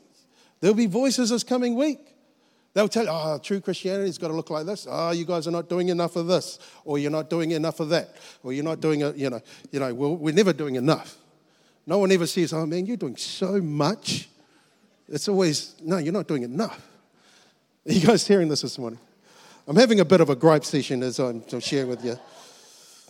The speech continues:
You can sense the, this is what Joshua,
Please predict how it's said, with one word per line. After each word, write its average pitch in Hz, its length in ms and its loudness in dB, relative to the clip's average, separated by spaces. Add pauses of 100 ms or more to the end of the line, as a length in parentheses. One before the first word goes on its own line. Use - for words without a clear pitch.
(380)
You 196 80 0
can 160 320 -4
sense 131 760 -6
the, 123 240 -4 (1300)
this 240 140 4
is 262 80 2
what - 580 0
Joshua, 190 500 0